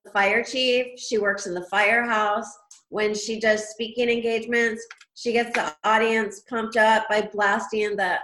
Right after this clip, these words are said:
Ohio Players song, Fire. And so that's, and her, she has packages with names like Controlled Burn. So, like,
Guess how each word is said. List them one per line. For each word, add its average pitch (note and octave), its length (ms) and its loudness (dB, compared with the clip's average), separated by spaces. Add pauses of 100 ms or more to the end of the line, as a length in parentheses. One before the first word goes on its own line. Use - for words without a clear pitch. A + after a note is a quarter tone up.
Ohio G3 500 -2
Players G3+ 460 -4
song, A3 420 -4
Fire. A#3+ 640 0 (600)
And A#3 680 2
so A#3+ 360 -4
that's, D4 400 2
and A#3+ 100 -2
her, B3 180 -6
she B3+ 120 -6
has A#3+ 120 -2
packages A3 760 -2
with A3 100 -10
names A3 340 -2
like F#3+ 220 -4
Controlled F#3 560 -6
Burn. A3+ 680 -2 (320)
So, C4 400 2
like, C4 240 -4